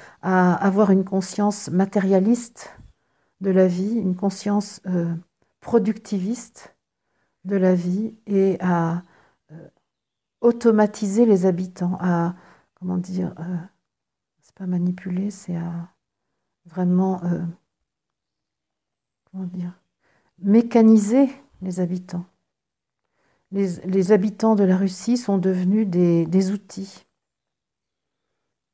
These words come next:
des, des unités de production.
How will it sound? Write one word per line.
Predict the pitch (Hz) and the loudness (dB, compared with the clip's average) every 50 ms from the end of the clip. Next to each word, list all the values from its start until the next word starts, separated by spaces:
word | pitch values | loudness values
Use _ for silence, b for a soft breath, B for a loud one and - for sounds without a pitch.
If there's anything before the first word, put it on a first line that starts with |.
| _ _ _ _ _ _ _ _ _ _ _ _ _ _ _ _ _ _ | _ _ _ _ _ _ _ _ _ _ _ _ _ _ _ _ _ _
des, | 170 165 170 185 185 180 180 170 175 175 - - - | -14 -4 0 2 4 6 6 4 4 2 0 -2 -6
des | 180 175 175 170 165 160 156 165 - 214 | -4 0 0 2 2 2 0 -2 0 2
unités | 214 208 220 214 214 240 233 | 4 4 4 4 2 2 0
de | 190 | 0
production. | 190 185 - 202 185 196 185 - - - - 175 175 | -2 -2 -2 -2 -2 -2 -4 -8 -12 -12 -10 -10 -12